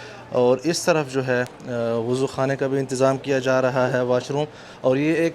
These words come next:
بہت ہی اچھا مطلب ہے کہ، آ، انیشیٹو ہے، آ، سعودی ولی عہد جو محمد بن سلمان ہے، انہوں نے مطلب ہے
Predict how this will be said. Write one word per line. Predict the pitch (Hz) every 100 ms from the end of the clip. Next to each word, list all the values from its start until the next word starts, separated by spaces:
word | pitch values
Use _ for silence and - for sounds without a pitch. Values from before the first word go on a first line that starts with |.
| 151
بہت | 135 151 175
ہی | 156
اچھا | 147 - 160
مطلب | 151 135 135 135 127
ہے | 127
کہ، | 131 120
آ، | 117 113 - - - - 113 113 113 113 113 - -
انیشیٹو | 127 123 139 139 165 139
ہے، | 131 143 - - -
آ، | 120
سعودی | - 131 139
ولی | 143 135 131
عہد | 139 131
جو | 127
محمد | 127 135 127
بن | 123
سلمان | 135 127 131 143
ہے، | 135 139 - - - -
انہوں | 131 143 156
نے | 147 139 - - 131
مطلب | 131 131
ہے | 131